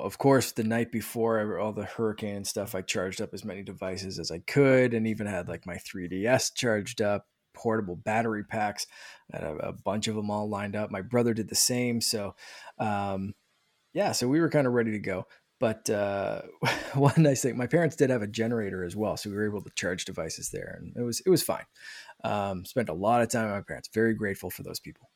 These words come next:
uh, and very grateful that they live close by, that we could just kinda pop over and charge devices and, you know, take advantage of, <laughs> of their generator. Um,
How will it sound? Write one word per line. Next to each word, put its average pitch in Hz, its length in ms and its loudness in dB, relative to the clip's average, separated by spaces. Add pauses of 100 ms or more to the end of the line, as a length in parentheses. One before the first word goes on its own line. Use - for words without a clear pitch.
(140)
uh, 92 280 -10 (100)
and 98 220 -6 (100)
very 104 240 -2
grateful 92 360 -4
that 85 120 -6
they 90 120 -4
live 85 240 -8
close 85 260 -8
by, 62 300 -4 (400)
that - 120 -6
we 87 100 -10
could - 120 -14
just - 160 -6
kinda 80 300 -4 (360)
pop 147 200 6
over 92 220 2
and 87 100 -10
charge 98 260 -4
devices 82 480 -6
and, 82 200 -14 (420)
you - 100 -12
know, - 100 -16 (500)
take 101 160 -6
advantage 95 400 -6
of, - 180 -6
<laughs> 180 140 4
of 156 160 4
their 139 300 8
generator. 92 540 -2 (640)
Um, 113 680 4